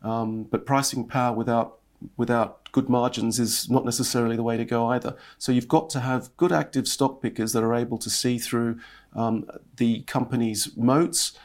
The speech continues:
um, but you want that capital discipline. You want good dividend discipline, you want, uh,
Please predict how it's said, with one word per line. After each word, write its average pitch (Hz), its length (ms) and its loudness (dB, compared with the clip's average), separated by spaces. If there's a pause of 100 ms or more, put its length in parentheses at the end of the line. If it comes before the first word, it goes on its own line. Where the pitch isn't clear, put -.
(320)
um, 117 520 -2 (180)
but - 180 -6
you 113 140 -2
want 131 280 0
that 117 180 0
capital 113 320 -4
discipline. 104 480 -6
You 110 100 -4
want 120 320 -2 (560)
good 151 220 6
dividend 139 400 4
discipline, 135 600 0 (340)
you 113 120 -2
want, 120 500 0
uh, 110 280 0